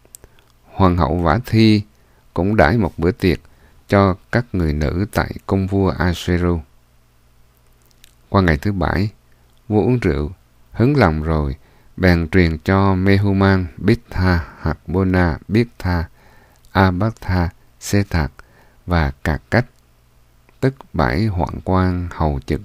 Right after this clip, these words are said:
vua Asueru, dẫn hoàng hậu Vả Thi đến trước mặt vua. Đội mão triều hoàng hậu đặng tỏ ra phép lịch sự của bà cho dân sự và cho các quan trưởng xem thấy,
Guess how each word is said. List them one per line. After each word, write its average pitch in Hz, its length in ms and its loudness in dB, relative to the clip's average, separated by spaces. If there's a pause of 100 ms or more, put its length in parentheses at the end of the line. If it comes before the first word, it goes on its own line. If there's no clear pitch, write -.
(140)
vua 92 200 -2
Asueru, 82 640 -4 (920)
dẫn 87 240 0
hoàng 87 200 0
hậu 69 160 -2
Vả 73 240 -2
Thi 101 220 0
đến 104 240 2
trước 139 200 0
mặt 78 220 -4
vua. 98 280 0 (1120)
Đội 87 220 0
mão 87 320 0
triều 82 240 4
hoàng 78 260 -2
hậu 73 300 -6 (500)
đặng 80 180 -4
tỏ 85 200 0
ra 104 280 2
phép 117 320 -4 (120)
lịch 87 200 -4
sự 65 360 -2
của 78 120 -4
bà 80 300 0 (160)
cho 87 340 0
dân 85 280 -4
sự - 340 -6 (480)
và - 140 -8
cho 101 180 -2
các 120 200 -4
quan 104 260 0
trưởng 76 240 -2
xem 92 260 -4
thấy, 95 300 -2